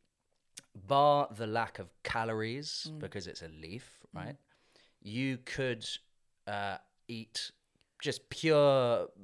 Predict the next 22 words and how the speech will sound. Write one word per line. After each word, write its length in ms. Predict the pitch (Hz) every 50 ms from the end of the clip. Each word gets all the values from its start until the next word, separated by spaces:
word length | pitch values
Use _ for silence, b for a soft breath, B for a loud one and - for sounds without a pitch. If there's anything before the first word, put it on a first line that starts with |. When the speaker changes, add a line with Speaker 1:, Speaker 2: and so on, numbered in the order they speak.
| 78 _
Speaker 1:
matter, 580 | 95 117 117 117 110 - - - 104 98 95
so 140 | 92 - 104
it's 120 | 101 98 -
pure 260 | _ - 131 123 120
carbohydrates, 760 | 120 - - 120 107 98 95 104 101 101 92 95 95 - -
purely 300 | - _ - 135 127 120
for 100 | 104 113
the 80 | 98 101
calories, 580 | - - 107 101 95 87 85 78 65 - -
with 180 | - - 95 -
Speaker 2:
Mm. 20 | 101
Speaker 1:
no 180 | 104 104 101
vitamins 420 | 92 90 95 - - 92 87 85 -
or 60 | 90
nutrients 480 | 90 90 90 _ - - 82 - - -
in 60 | 80
it, 160 | 80 69 58 _ B B B B B B B _ _
and 300 | - 104 104 104 98 92
just 280 | 92 - 110 104 - -
drink 220 | - 101 98 95
yerba 300 | - 98 95 87 80 87
mate, 600 | 87 90 92 92 85 - - 82 82 80 80 98